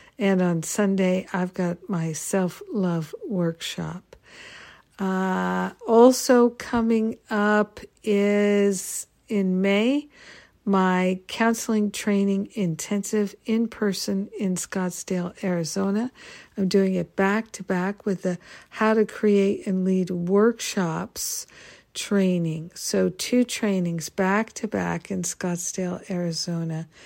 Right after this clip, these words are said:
And we begin on May eighteenth.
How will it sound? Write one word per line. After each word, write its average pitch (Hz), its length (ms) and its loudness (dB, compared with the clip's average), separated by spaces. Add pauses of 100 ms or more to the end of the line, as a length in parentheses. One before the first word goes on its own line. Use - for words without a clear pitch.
(420)
And 170 500 0
we 180 120 2
begin 180 840 0
on 165 580 -4 (480)
May 175 480 0 (100)
eighteenth. - 920 -8